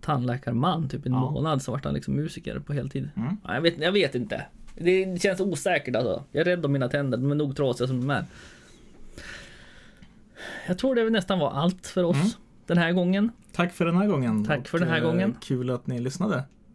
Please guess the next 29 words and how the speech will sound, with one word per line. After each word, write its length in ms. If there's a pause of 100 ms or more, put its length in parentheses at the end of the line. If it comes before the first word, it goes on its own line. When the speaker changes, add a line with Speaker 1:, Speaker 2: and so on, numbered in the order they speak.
(200)
Speaker 1:
Kul, 220
jag 80
hoppas, 400
eh, 240
ni, 440 (400)
eh, 60 (480)
delar 400
den 160
här, 280
eh, 80 (500)
svettiga, 760 (180)
Speaker 2:
Ja. 300
Speaker 1:
så 160
f-, 60 (200)
fler 320
får 140
höra 180
våran 220
svettiga 320
Speaker 2:
Dela, 200
Speaker 1:
podd. 80
Speaker 2:
gilla, 420 (320)
prenumerera. 680 (280)
Speaker 1:
Säg 220
vad 120
ni 100
tycker 360
också 260
i, 120